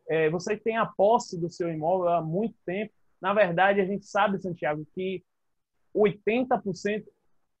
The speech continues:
segundo pe-, alguns estudos dizem que oitenta por cento dos imóveis não são registrados. Eu acredito que esse número é muito maior, na verdade, beira a cem por cento mesmo. É, às vezes,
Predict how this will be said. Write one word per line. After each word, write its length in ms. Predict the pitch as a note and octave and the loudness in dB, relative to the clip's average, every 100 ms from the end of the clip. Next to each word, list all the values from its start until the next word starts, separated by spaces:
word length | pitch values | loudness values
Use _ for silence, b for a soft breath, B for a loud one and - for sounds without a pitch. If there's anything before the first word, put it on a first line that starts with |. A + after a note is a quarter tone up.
| _ _ _ _ | _ _ _ _
segundo 560 | - F#3+ A3+ A#3+ A#3+ _ _ _ | -6 -2 0 0 -4 _ _ _
pe-, 160 | A#3+ - | -2 0
alguns 480 | F3+ G3+ F3+ C4 A3+ | 4 4 6 2 2
estudos 640 | G#3 - G3 G#3+ F#3+ D#3+ | 0 -2 -4 -2 -2 -2
dizem 540 | C3+ D#3+ G#3+ G3+ G3 - _ _ - | -4 -4 -2 -2 -4 -6 _ _ -6
que 440 | F#3+ G3 F#3 D#3 - _ _ _ _ _ _ _ - | -4 -2 -2 -4 -10 _ _ _ _ _ _ _ 0
oitenta 480 | F3+ F3+ A#3+ B3+ | 0 2 0 2
por 140 | G3+ G#3 | 0 -2
cento 320 | - G#3 F#3+ | -2 -4 -2
dos 180 | F3+ F3+ | -2 0
imóveis 360 | F3+ F#3+ F#3 | 0 2 2
não 200 | E3 A3+ | 2 2
são 280 | B3 - G#3 | 2 0 0
registrados. 600 | G3+ G3 E3+ - E3 G3 | 0 0 -4 0 2 4
Eu 100 | G3+ | 4
acredito 460 | G#3 G3+ E3 G3+ G3+ | 4 2 0 -2 -2
que 80 | G3 | -2
esse 240 | G3+ G3+ | 0 -2
número 400 | F#3 G3+ F#3+ E3+ - _ _ - | -4 -2 -2 -6 -14 _ _ 0
é 80 | E3+ | 2
muito 360 | F3+ A#3 B3+ | 4 2 2
maior, 440 | G#3+ F3+ D3+ E3 G3 | 0 2 2 4 2
na 120 | F#3 | 0
verdade, 640 | F3 C#3+ C3+ D#3+ G3 E3 | -2 -2 2 2 2 0
beira 640 | C#3 B2+ D3 F#3+ G3+ F#3 E3 _ _ | -2 -2 2 4 4 2 -2 _ _
a 100 | - | -2
cem 320 | D#3 - A3+ A3+ | -2 2 2 4
por 140 | G#3 | 0
cento 400 | - F#3+ G3+ G3 | -2 -2 -2 -4
mesmo. 440 | D3+ E3 G#3 F#3+ E3+ _ _ | -4 -2 -2 -4 -8 _ _
É, 460 | C#3+ E3 F3 E3 D3 | -2 2 4 4 4
às 240 | D#3 D#3 | 2 0
vezes, 520 | D3 G3+ G3+ F3+ - | 2 2 2 -2 -6